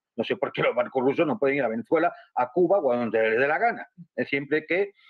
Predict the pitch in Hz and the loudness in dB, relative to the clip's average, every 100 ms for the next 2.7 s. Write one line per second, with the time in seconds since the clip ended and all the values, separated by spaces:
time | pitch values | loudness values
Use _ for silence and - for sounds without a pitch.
0 | - - 170 - 123 - - 110 120 - | -14 -2 -2 -2 -6 -8 -6 -4 -2 -2
1 | 110 110 113 107 110 113 131 190 190 202 | -2 -2 -4 -2 -4 0 0 0 0 -2
2 | 202 131 - 185 202 214 | -2 -4 -2 -2 0 0